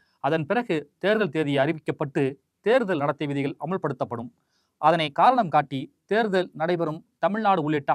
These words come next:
ஐந்து மாநிலங்களில் இப்படியான திட்டங்களை நிறுத்துவதற்கான வாய்ப்பு இருப்பதாக சொல்லப்படுகிறது. தேர்தலுக்காக அரசியல் கட்சிகள்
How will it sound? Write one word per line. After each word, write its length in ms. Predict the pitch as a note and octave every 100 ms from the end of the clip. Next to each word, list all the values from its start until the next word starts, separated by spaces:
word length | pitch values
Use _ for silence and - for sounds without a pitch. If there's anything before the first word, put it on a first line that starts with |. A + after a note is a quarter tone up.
| C3+
ஐந்து 160 | E3+ D#3
மாநிலங்களில் 560 | D#3 E3+ D#3+ D3+ D3 D#3 _ _ _ _ _ F#3
இப்படியான 460 | G#3 F3+ D#3+ D3 F3
திட்டங்களை 380 | D#3+ F3+ D#3+ C#3
நிறுத்துவதற்கான 680 | F3 F#3+ D#3 B2+ D3 C#3 C3 - C3+
வாய்ப்பு 240 | E3+ -
இருப்பதாக 460 | C#3+ C#3 C3+ B2+ B2+ _ _ _ -
சொல்லப்படுகிறது. 600 | C3+ C3+ A#2 A2+ G#2+ A#2+ - _ _ -
தேர்தலுக்காக 760 | D#4+ E4+ B3 D3+ D#3+ D3 C#3 - - D3+
அரசியல் 340 | - C4 G3
கட்சிகள் 400 | D3+ - C#3+